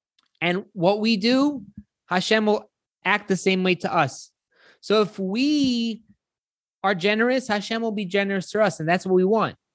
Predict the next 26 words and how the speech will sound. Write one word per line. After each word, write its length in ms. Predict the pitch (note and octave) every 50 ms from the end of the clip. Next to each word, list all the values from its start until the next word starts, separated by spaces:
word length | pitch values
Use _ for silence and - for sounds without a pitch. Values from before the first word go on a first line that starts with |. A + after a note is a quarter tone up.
| _ _ - - - - -
So 220 | - - G3+ G3+
if 140 | G3 G3+ -
we 140 | G3 G3+ E3+
give 320 | C#3+ D3+ F#3+ A3+ B3 G#3+
what 100 | G#3+ G#3+
we're 120 | G3+ G3
supposed 260 | F3 - F#3+ G3 E3+ -
to 80 | F#3
give, 320 | E3+ E3+ F3+ F#3 G#3 G#3 G3
the 80 | G3+
tzedakah, 640 | F3+ - - E3+ F#3 F#3 F3 - A3 A#3+ C4+ C4 B3 _ _ _ _ _ _ _
Hashem 320 | - E3+ F3 - A3+ A3+
will 100 | A3+ A3+
be 140 | G#3+ A3 A3
generous 420 | F3+ G3 A#3 A#3+ A#3+ A#3+ A#3 A3+
and 120 | G#3+ G#3 F#3+
give 160 | A3 A3+ A3
us 140 | A#3 G#3+ -
everything 420 | - A3 A3+ A#3 G3+ - A3+ A3
we 140 | A3+ B3+ C#4
need. 280 | B3 G3+ C#3+ A2+ A#2 _ _ _ _ _ _ _ _ _ _ - _
And 140 | - F#3 A3
if 160 | A#3+ A#3 A#3
we 160 | G#3+ A3 A3
are 180 | G#3+ G#3 G3+ F#3+
stingy 640 | F3+ - - - A#3 B3 A#3 G3 A#3 B3 C#4 D4 C4+